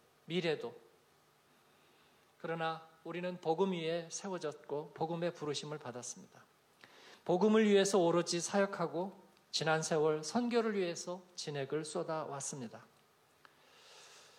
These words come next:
그럼에도 불구하고 교회가 비난받을 수도 있는지 모르겠습니다. 없어 보이지만,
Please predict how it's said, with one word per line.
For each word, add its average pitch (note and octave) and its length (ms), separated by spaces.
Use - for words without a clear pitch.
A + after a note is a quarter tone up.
그럼에도 B3 420
불구하고 F3+ 840
교회가 D#3+ 640
비난받을 F3 540
수도 E3 280
있는지 D3+ 420
모르겠습니다. A#2+ 760
없어 D3+ 260
보이지만, C#3+ 600